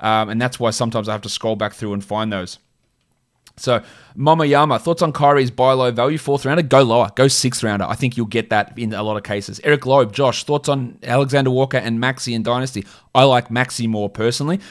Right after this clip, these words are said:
but I think they both can have top one hundred years. I think Maxey can be top fifty. Alexander Walker maybe can get to top eighty in the future, but I like Maxey more than, uh, Nikhil. Uh, Corey Hernandez, Yahoo Points League, trade Clark for Terrence Ross.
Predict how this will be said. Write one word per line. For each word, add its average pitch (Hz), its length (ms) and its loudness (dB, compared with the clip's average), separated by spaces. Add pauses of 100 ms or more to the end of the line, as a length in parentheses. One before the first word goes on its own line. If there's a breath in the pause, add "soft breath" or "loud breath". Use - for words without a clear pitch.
(120)
but 127 80 4
I 139 60 6
think 139 180 -2
they 117 120 0
both 131 360 2
can 131 120 -2
have 127 220 -2
top - 220 -4
one 123 160 -2
hundred 120 280 -4
years. 147 140 0
I 143 80 2
think 160 160 0
Maxey 131 340 0
can 120 140 -6
be 117 120 -4
top 113 280 -6
fifty. 147 400 -4 (240 loud breath)
Alexander 139 480 2
Walker 131 340 0
maybe 139 640 -2
can 135 140 -6
get 127 160 -2
to 127 80 -6
top 123 320 -4
eighty 117 260 -2
in 110 80 -4
the 107 80 -10
future, 107 300 -6
but 110 100 -2
I 113 60 4
like 117 240 0
Maxey 113 340 -4
more 101 380 -4 (260 loud breath)
than, 107 320 -2
uh, 104 160 -2
Nikhil. 104 500 -6 (1400 soft breath)
Uh, 131 200 4
Corey 160 260 6
Hernandez, 139 400 0
Yahoo 139 260 2
Points 139 360 -4
League, 117 180 -2
trade 131 320 -2
Clark 143 420 2
for 135 120 -10
Terrence 139 440 -6
Ross. 107 460 -6